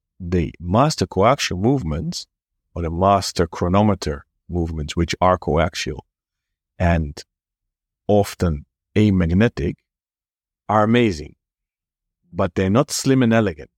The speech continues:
So if we take the V I I, for example, again,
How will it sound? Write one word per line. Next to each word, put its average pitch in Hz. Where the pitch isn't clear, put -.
So 78
if 101
we 92
take 110
the 98
V 104
I 110
I, 120
for 92
example, 87
again, 110